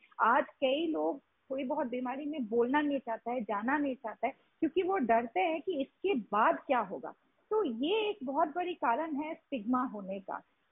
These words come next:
हालांकि बात ऐसा है कि कोविड किसी को भी हो सकता है, वो आज एयरबोर्न हो गए हैं, किसी को भी हो सकता है। जरूरी नहीं है कि आपने कुछ गलत किया है इसीलिए आपको है, लेकिन उंगली उठ रहा है,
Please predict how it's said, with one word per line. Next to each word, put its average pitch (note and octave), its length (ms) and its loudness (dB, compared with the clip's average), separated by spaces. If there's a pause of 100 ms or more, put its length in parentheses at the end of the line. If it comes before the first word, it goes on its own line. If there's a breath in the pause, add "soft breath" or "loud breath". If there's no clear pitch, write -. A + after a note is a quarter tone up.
हालांकि C4 600 2
बात A#3 280 -2 (180)
ऐसा C4 260 -6
है B3+ 200 -6 (340)
कि F4+ 180 -4
कोविड B3 400 -2
किसी D4 320 2
को G4 160 0
भी F4 140 2
हो B3 140 0
सकता - 380 -10
है, G#2 60 -10 (100)
वो B3 100 6
आज A3+ 320 4 (160)
एयरबोर्न A#3 500 2
हो G3+ 140 -6
गए F3 240 -8
हैं, F4+ 280 -4 (180)
किसी G#4+ 240 0
को G#4 160 -4
भी F#4 100 -4
हो D#4+ 160 -2
सकता - 340 -10
है। F4+ 160 0 (300)
जरूरी D#4+ 460 2
नहीं F#4 240 -10
है G4+ 60 -8
कि G4+ 120 -2
आपने E4+ 400 0
कुछ F#4 200 -2 (140)
गलत A#3+ 380 2
किया F4 160 2
है D#4+ 120 2
इसीलिए C#4 460 0
आपको A3 340 0
है, D#3+ 100 -6 (260)
लेकिन G4 220 0 (100)
उंगली F4 380 6
उठ C#4+ 160 0 (120)
रहा G3+ 100 0
है, - 80 -8